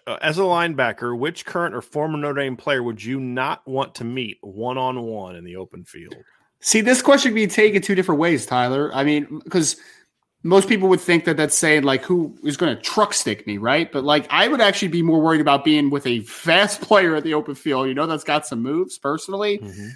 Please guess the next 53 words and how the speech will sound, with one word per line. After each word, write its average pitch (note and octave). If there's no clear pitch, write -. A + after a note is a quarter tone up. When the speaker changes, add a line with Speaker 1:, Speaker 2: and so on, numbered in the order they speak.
Speaker 2:
But F3+
if F3+
I'm F#3
going, F#3+
like, C#3+
truck D#3+
stick, D#3+
I D3+
mean, C#3+
current D3
right C3+
now, C#3+
like, A#2+
I B2+
would D#3
not B2+
wanna C3
meet, A#2
um, A2+
I D#3
would D#3
not D3
wanna C#3+
meet C3+
Audric A#2+
Estime A#2+
with G#2
a G2+
head G#2+
of F#2+
steam. B2
Like, A2+
absolutely A#2
not. B2+
Jerome A#2+
Bettis, D3+
like, G#2+
I A2+
would B2
not B2+
wanna A#2+
meet B2
those A2
guys G#2
with G#2+
a G#2+
head G#2+
of G#2
steam. G#2
Rocket D#3+
Ismail F3
is F3+
a, E3